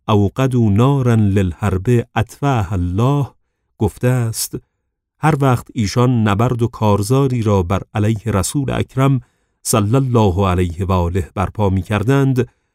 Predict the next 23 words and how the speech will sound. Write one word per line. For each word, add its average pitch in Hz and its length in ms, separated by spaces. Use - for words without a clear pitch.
و 113 60
هرگاه 101 540
که - 80
شعلهٔ 110 520
شری 151 520
را 104 200
می‌افروختند، 120 1040
خداوند 117 720
آن 120 240
را 120 240
به 113 140
خودشان 107 800
بازگشت 85 800
می‌داد، 85 420
به 110 80
آنکه 135 480
بغضا 117 720
و - 0
عداوت 98 680
در 117 160
میانشان 104 680
پدیدار 98 560
می‌شد 143 400